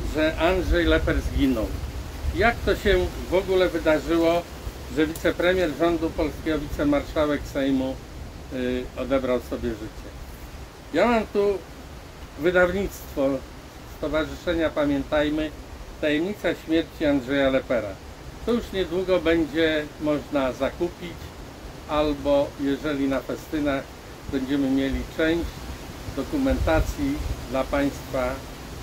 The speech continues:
darowizni. I chciałbym powiedzieć, że śmierć przychodzi nagle i niespodziewanie z takich względów. Mam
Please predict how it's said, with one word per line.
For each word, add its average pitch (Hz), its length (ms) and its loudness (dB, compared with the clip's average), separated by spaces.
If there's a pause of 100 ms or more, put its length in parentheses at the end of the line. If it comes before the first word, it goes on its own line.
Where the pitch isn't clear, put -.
(500)
darowizni. 123 400 0 (1500)
I 214 160 -2 (320)
chciałbym 220 420 4
powiedzieć, 190 440 4 (1200)
że 170 320 4 (720)
śmierć 226 260 4 (160)
przychodzi 190 500 6
nagle 170 340 6
i 165 60 12
niespodziewanie 156 960 6 (540)
z - 40 -12
takich 165 360 0
względów. 123 540 0 (500)
Mam 220 200 0